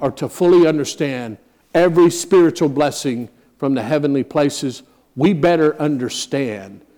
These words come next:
that, yeah, he chose me before the foundation of the world. He predestined me as a, he was going to adopt me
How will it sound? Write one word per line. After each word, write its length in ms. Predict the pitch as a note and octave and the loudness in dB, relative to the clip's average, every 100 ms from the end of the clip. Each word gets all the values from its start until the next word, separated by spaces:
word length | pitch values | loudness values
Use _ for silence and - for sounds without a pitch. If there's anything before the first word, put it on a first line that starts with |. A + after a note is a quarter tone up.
| _ _ _ _ A#2 | _ _ _ _ -2
that, 240 | D#3 E3+ | 2 4
yeah, 220 | D#3+ D#3 | 4 2
he 200 | B2+ F3 | 2 -2
chose 460 | - - D3+ B2+ G#2+ | -2 0 2 0 -2
me 140 | B2 | -6
before 320 | C3 C3 D3+ | -4 -4 -4
the 100 | C#3+ | -4
foundation 680 | C3+ D#3 D#3 E3 E3+ E3+ F#3+ | -4 -4 -4 -2 -2 -2 -4
of 80 | F#3 | 0
the 60 | F3 | 0
world. 560 | E3+ C#3 G2+ F#2 - _ _ _ _ _ _ _ _ _ | 0 -2 -4 -14 -20 _ _ _ _ _ _ _ _ _
He 160 | A3+ C4 | 2 4
predestined 760 | C4+ C4 F#3+ C#4 - G3 D#3 | 4 4 4 2 0 -2 0
me 240 | C#3 A2 A#2 | 0 -2 0
as 180 | D#3 D3+ | 0 0
a, 180 | E3+ - _ _ | -2 -6 _ _
he 120 | G#3 | 2
was 100 | F#3+ | 2
going 260 | E3+ A#3 A3+ | 4 4 4
to 160 | C4+ - | 2 0
adopt 500 | F3+ C4 G#3 - D#3 | 2 4 2 -2 -2
me 300 | C#3 G2+ | -2 -2